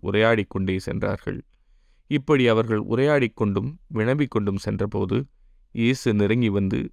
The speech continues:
அவர்களோடு நடந்து சென்றார். ஆனால் அவர் யார் என்று அறிந்து உணர முடியாதவாறு அவர்கள் கண்கள் மறைக்கப்பட்டிருந்தன. அவர் அவர்களை நோக்கி, "வழிநெடுகிலும்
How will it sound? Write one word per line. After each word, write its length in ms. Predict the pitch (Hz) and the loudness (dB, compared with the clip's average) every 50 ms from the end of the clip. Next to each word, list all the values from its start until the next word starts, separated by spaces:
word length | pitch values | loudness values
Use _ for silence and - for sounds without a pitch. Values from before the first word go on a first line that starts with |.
| - - | -8 -4
அவர்களோடு 560 | - 101 101 101 98 107 110 117 127 123 113 | -2 -2 -2 -2 0 0 2 2 2 2 0
நடந்து 420 | 107 104 104 98 101 107 120 113 | 0 0 0 -2 0 0 0 -2
சென்றார். 520 | 104 - 104 104 98 101 101 95 95 - - _ _ _ _ _ _ _ _ _ _ _ _ | -2 -4 -6 -4 -2 -2 -2 -2 -4 -6 -10 _ _ _ _ _ _ _ _ _ _ _ _
ஆனால் 440 | - 117 113 113 117 123 151 190 233 - _ _ _ | -4 -2 2 2 2 2 0 -2 -6 -10 _ _ _
அவர் 300 | _ 107 110 101 104 98 | _ -2 0 2 2 2
யார் 280 | 98 104 104 113 156 175 | 2 4 4 4 2 2
என்று 380 | 151 117 101 95 98 95 - - - | 2 0 0 0 -2 -2 -2 -4 -4
அறிந்து 460 | - 101 104 127 143 131 107 98 - | -4 -2 -2 0 0 0 0 -2 -2
உணர 300 | - 90 110 117 131 139 | -2 0 0 2 2 2
முடியாதவாறு 880 | 131 110 101 98 95 92 92 95 104 95 101 98 98 101 117 151 202 - - - _ - | 0 0 0 0 2 2 2 2 0 0 0 0 0 0 -2 -4 -8 -14 -20 -20 _ -6
அவர்கள் 360 | _ 107 107 104 107 101 95 92 | _ 0 2 2 2 2 -2 -2
கண்கள் 480 | - - - 107 123 135 135 117 98 | -4 -6 -4 -2 0 2 2 2 0
மறைக்கப்பட்டிருந்தன. 1000 | - - 107 101 117 131 - 127 - - 104 - 107 98 98 98 95 98 98 - - _ _ - _ _ - _ - - _ _ - _ | 0 -2 -2 0 -2 0 -2 -4 -4 -4 -8 -6 -4 -2 -2 -2 0 -2 -2 -4 -6 _ _ -20 _ _ -20 _ -20 -20 _ _ -20 _
அவர் 280 | - 143 131 131 131 | 0 2 2 4 2
அவர்களை 540 | - - 117 110 107 104 107 104 104 104 101 | 2 2 2 2 2 2 0 2 2 2 2
நோக்கி, 500 | 101 101 104 104 - - - 156 170 - _ _ _ _ _ _ _ _ _ - | 2 2 2 0 -2 -4 -4 -4 -4 -6 _ _ _ _ _ _ _ _ _ 0
"வழிநெடுகிலும் 720 | 120 120 160 220 214 185 165 135 131 120 120 113 107 113 | 2 2 2 2 2 0 2 0 2 2 2 2 2 0